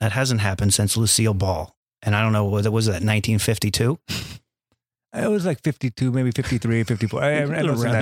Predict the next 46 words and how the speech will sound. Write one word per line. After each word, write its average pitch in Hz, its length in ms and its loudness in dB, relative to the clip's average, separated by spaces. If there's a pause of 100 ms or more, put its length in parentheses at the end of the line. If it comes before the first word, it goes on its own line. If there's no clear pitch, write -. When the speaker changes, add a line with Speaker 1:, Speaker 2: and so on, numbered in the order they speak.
(100)
Speaker 1:
that 113 40 0
era? 127 200 2
Speaker 2:
that, 202 140 -4
that 113 120 0
realm, 113 300 2 (680)
right 117 120 0
around 110 240 2
there. 104 200 2
Speaker 1:
She - 140 2
got 101 160 -2
picked 101 220 -2
up, 92 100 0
but - 160 -4
somebody 123 300 0
discovered 107 480 0
her 98 120 2
and 98 120 2
went, 101 120 -2
"Hey, 170 300 0
let's 117 240 0
do 127 160 2
this." 95 180 -2
You 110 80 2
know, 104 140 0
or 123 80 -2
Robert 123 380 0
Evans, 101 500 0
what 117 140 -2
year 117 120 2
was 113 140 0
that? 117 420 -2
You 110 80 -2
know, 117 220 0 (640)
uh, 107 380 -2
"Hey, 120 340 -2 (180)
you're 127 140 -4
great, 151 260 -4
kid. 139 220 -2
I'm 127 80 -2
gonna 123 120 0
put 160 200 -4
you - 20 0
in 131 80 -2
a 120 40 -4
picture." 104 260 -2
Speaker 2:
Mm-hmm. 120 100 0